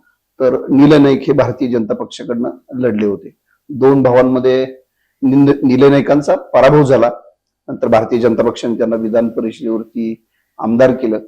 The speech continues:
त्यामुळे ते आता विधानसभेचे, विधान परिषदेचे आमदार आहेत आणि इंद्रनील नाईक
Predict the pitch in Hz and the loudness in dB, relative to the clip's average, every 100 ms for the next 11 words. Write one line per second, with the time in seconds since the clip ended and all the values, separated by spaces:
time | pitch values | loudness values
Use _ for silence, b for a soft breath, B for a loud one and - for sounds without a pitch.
0 | _ _ _ _ b b b _ - 117 | _ _ _ _ b b b _ -12 -8
1 | 120 - 123 - 135 120 - - - _ | -6 -2 -2 2 2 2 0 -10 -20 _
2 | - - 113 110 107 117 117 - 120 120 | -14 -10 -8 -8 -6 -2 -2 -2 -4 -4
3 | - 120 113 123 117 120 120 135 135 143 | -4 -6 -2 -2 0 -4 -4 -4 0 2
4 | 123 123 110 - - _ _ _ _ - | 4 2 2 -2 -14 _ _ _ _ -12
5 | 120 113 120 117 117 117 123 120 120 117 | -8 -6 -4 -4 -4 -4 -4 -4 -4 -6